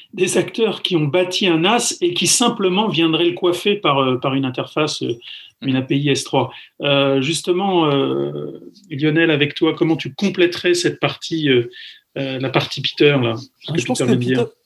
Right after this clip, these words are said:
Speaker 2: ouais, Peter a bien résumé, euh, Philippe, le, le, le, la, la photo, hein. Euh, la, la combinaison, en fait, est possible, mais on peut avoir effectivement certains conflits, euh, sur lesquels il faut prêter une attention. En tout cas,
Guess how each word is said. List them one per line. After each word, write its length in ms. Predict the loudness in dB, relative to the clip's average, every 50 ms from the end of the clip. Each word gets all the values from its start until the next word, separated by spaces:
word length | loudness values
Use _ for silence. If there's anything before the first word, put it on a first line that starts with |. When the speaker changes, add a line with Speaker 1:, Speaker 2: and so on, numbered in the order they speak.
| _ _ -2
Speaker 2:
ouais, 360 | 0 0 0 0 -4 -12 -18
Peter 200 | -12 -4 -2 0 2
a 60 | 2 0
bien 180 | 0 0 0
résumé, 500 | 2 2 2 2 2 0 2 2 2 2
euh, 280 | 2 0 0 0 -2 -4
Philippe, 300 | -6 -6 -8 -8 -6 -2
le, 360 | 0 0 2 2 0 0 -4 -6 -8 -12 -14 -14 -14 -14 -14 -14 -16 -16 -16 -16 -14 -14 -12 -12 -10
le, 240 | -8 -6 -6 -6 -6 -6
le, 520 | -6 -4 -2 -2 -2 -2 -2 -4 -6 -6 -6
la, 160 | -4 -4 -4 0
la 140 | 2 2 2
photo, 360 | 4 4 2 4 4 4 6
hein. 300 | 6 6 4 2 0 -2 -2 0
Euh, 680 | 0 2 2 2 2 0 0 -2 -2 -4 -6 -6 -8 -10 -12 -18 -20 -20 -20 -20 _ _ -8
la, 160 | -6 -6 -4
la 140 | 0 0 0
combinaison, 680 | 0 0 -2 0 0 0 2 2 2 2 0 0 -2
en 60 | -2 -4
fait, 340 | -2 -2 -2 -2 -2 -6
est 80 | -10 -4
possible, 460 | -2 -2 -2 -2 -4 -8 -6 -4 -4
mais 180 | -4 -2 0 0
on 100 | 0 0
peut 180 | 0 0 0
avoir 440 | 0 2 2 2 2 2 2 0 -2
effectivement 540 | -6 -10 -10 -10 -10 -6 -4 -2 -2 -2 -2
certains 420 | -4 -6 -10 -8 -6 -6 -4 -4
conflits, 640 | -4 -2 -2 -2 -2 -2 -4 -4 -4 -2 -2 -2 -2 _ -12 -20 -20 _ _ _ -8 -6
euh, 60 | -6
sur 180 | -2 2 4
lesquels 280 | 4 6 6 6 4 4
il 60 | 4
faut 140 | 0 -2 -4
prêter 300 | -2 0 0 0 2 2
une 120 | 2 2
attention. 380 | 2 0 -2 -2 -6 -6 -6 -8
En 40 | -8
tout 140 | -6 -4 0
cas, 260 | 2 2 2 0